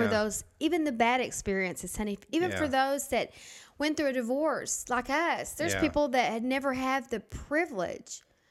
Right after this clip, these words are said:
Speaker 2: of being married and knowing what that's like. When it's
Speaker 1: Right.
Speaker 2: good, and even when it's not good, you can still learn from it.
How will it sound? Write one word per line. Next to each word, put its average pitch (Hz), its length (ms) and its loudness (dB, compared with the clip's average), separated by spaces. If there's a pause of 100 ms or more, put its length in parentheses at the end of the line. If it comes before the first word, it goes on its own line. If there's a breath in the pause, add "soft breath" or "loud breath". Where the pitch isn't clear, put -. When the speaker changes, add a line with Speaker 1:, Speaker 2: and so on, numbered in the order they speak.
(120 soft breath)
Speaker 2:
of 220 240 -4
being 311 340 -2
married 180 280 -2
and 226 100 -2
knowing 302 260 -4
what 302 160 -4
that's 302 320 2
like. - 380 -2
When 254 160 2
it's 220 220 2
Speaker 1:
Right. - 80 -6
Speaker 2:
good, 359 460 2 (280 loud breath)
and 294 80 -2
even 339 260 2
when 339 120 0
it's 320 180 -4
not 339 260 -2
good, 214 340 -2
you 254 100 -2
can 254 260 -4
still 254 680 2 (640 loud breath)
learn 254 600 -2
from 208 320 0
it. - 320 -8